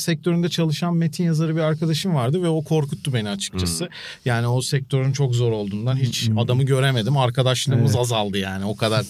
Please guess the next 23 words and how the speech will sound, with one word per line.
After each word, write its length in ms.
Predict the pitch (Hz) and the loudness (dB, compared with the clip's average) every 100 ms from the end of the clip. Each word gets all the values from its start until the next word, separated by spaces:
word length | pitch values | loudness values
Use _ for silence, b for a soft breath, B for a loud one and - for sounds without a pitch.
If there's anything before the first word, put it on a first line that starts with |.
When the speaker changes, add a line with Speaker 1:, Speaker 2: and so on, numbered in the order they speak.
| 78 | -6
Speaker 2:
<laughs> 200 | - - - | -10 -6 -2
Speaker 1:
gecelerce 720 | 113 110 117 117 120 180 151 | 2 2 2 2 4 4 4
dedim 180 | 131 143 | 4 4
ki, 140 | 131 | 4
"Ben 200 | 120 117 | 2 4
buna 180 | 123 123 | 4 4
gelemem 440 | 120 127 120 95 | 4 2 2 0
ya, 140 | 95 95 | -2 -4
bu 60 | |
kadar 260 | 101 113 107 | -2 0 0
çalışamam" 520 | - 110 110 113 101 | 0 -4 -2 -2 -2
falan. 280 | 98 135 180 | -2 -2 0
Kaçtım 440 | 151 139 - 147 | 0 0 0 0
oradan. 340 | 117 95 147 185 | 0 -2 -2 0
Belki 320 | 160 151 151 | 0 0 0
bir 100 | 151 | 2
reklam 440 | 151 139 151 147 143 | 2 0 0 0 0
ajansına 500 | 131 131 131 - 143 | 0 2 0 2 0
girsem 440 | 139 127 - 147 | 0 -2 0 0
daha 120 | 131 | 0
fazla 320 | 127 127 123 127 | -2 -2 -2 0
gelebilirdi 520 | 123 127 139 120 113 | -2 0 0 -2 -2
ama 220 | 196 170 | -4 -6